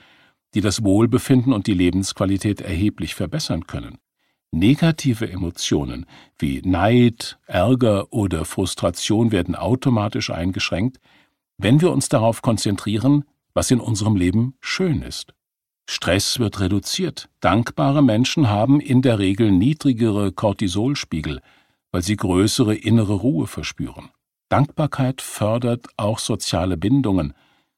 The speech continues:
weil man sich jeden Tag klar macht, wie kostbar und wertvoll die Menschen im eigenen Leben sind. In schwierigen Situationen kann Dankbarkeit die Resilienz steigern,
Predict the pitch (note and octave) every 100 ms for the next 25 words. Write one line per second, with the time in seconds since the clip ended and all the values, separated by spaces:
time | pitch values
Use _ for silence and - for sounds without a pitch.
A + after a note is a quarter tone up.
0 | - F2 F#2 F2+ F#2 G2+ G#2+ C3 G2+ -
1 | F2 E2+ G#2 - G#2+ - A#2+ C3 - C#3+
2 | C3 - F#2+ G2 - A2+ G#2 F2+ E2+ A2+
3 | - F#2 F2+ F2+ F2+ G#2 F#2 D2+ C2+ F#2
4 | F2+ B1 - - _ _ _ _ - F#2
5 | - A2+ C3+ D3 C#3+ C3 B2 A2+ G2 -
6 | - A2 B2 A2+ - F#2 - G2+ - G#2+
7 | - F#2+ F2+ - F#2+ E2+ F2+ F#2 G#2 C3+
8 | C#3+ - C#2+ C#2+ F2+ G#2